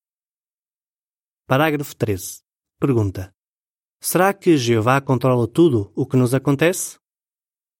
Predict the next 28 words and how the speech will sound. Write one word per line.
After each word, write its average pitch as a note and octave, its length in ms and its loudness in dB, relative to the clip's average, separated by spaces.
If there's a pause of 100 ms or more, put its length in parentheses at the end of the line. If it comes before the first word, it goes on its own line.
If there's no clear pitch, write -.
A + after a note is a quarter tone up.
Explique. - 580 -8 (960)
Que F#3+ 80 0
lição A3+ 260 2
podemos E3+ 400 2
aprender B2 560 2
da A2+ 120 0
história A#2+ 420 0
de B2 100 0
José? C#3+ 460 -4 (880)
Será D#3 320 -2
que D3 300 0
Jeová B2 400 0
intervém B2+ 500 0
em A#2+ 100 2
todas B2 460 2
as A#2 100 0
situações B2+ 760 0
da B2+ 100 0
nossa B2 260 0
vida? A#2+ 380 0 (1160)
Será F3+ 280 -2
que F3+ 140 2
ele E3+ 100 4
manobra D3 440 4 (260)
tudo C#3+ 480 0
na A#2 100 0
nossa C3+ 320 2
vida A#2 460 0